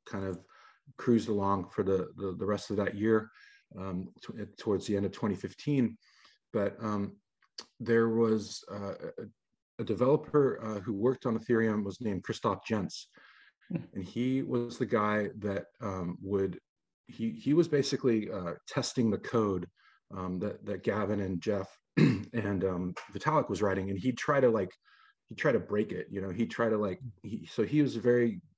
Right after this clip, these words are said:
Speaker 1: very smart developer and smart coder, and was helping to ma-, make sure that the, that the code that these guys were writing was, was good and, and, and solid. And so he, he had an idea, um, to use Ethereum to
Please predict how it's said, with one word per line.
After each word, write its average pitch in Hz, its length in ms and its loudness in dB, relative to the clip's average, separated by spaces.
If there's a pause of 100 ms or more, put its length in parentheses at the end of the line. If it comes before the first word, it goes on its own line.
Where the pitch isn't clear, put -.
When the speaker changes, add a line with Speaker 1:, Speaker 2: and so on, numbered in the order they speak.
(160)
Speaker 1:
very 104 320 0
smart 110 400 0
developer 98 520 0
and 90 100 -6
smart 98 320 -4
coder, 110 380 4 (480)
and 101 120 -4
was 98 260 -4 (880)
helping 117 380 2
to 104 80 2
ma-, 113 240 0
make 104 240 0
sure 127 240 4
that 110 160 4
the, 98 300 -4
that 101 140 -8
the 90 120 -6 (100)
code 123 240 2
that 101 140 -6
these 92 160 -4
guys 92 200 -4
were 98 80 -2
writing 101 340 0
was, 90 260 -4
was 90 140 -8
good 104 300 4
and, 90 240 -4
and, 90 260 -4
and 90 200 -6
solid. 101 460 -2 (560)
And 104 140 -2 (220)
so 113 360 4 (680)
he, - 360 -4
he 160 220 2
had 170 160 2
an 135 80 4
idea, 117 400 8 (100)
um, 104 300 -4 (480)
to 120 120 -2
use 113 180 6
Ethereum 117 600 4 (180)
to 104 240 0